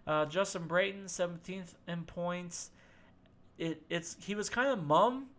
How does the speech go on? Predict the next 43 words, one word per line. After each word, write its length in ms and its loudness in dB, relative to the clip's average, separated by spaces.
and 160 -2
then 100 -4
he 140 -4
did 260 -2
some 240 -4
T 220 -6
V 160 -6
work 240 -6
for 160 -6
Feld 520 0
in 120 -10
the 80 -6
Race 220 -2
Day 160 -4
Live 300 0
crew. 240 -6
So 180 -4
we'll 160 -2
have 100 -6
to 80 -8
see 260 -4
if 260 -6
Justin 380 -8
Brayton 300 -6
is 120 -10
done 240 -4
or 80 -6
not. 260 -2
He 80 -8
just 260 -10
had 160 -2
another 280 -6
kid, 380 -4
so 140 -8
we'll 140 2
have 100 -2
to 100 -12
see. 400 -4
Kyle 280 6
Chisholm, 520 0
nineteenth 800 0
in 120 -6
points. 640 -6